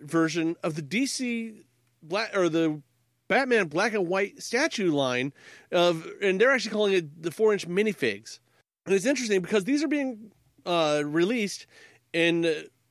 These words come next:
four waves of six statues each, and these are the statues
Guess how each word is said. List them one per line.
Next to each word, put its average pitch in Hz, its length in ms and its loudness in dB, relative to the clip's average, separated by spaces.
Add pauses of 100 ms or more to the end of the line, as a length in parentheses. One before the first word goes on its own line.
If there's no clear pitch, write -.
four 262 400 0
waves 233 460 2 (100)
of 156 160 0
six - 500 -2 (120)
statues 220 500 -2
each, 170 420 -4 (160)
and 170 160 0
these 233 200 0
are 240 240 0
the 247 100 -6
statues 226 720 -4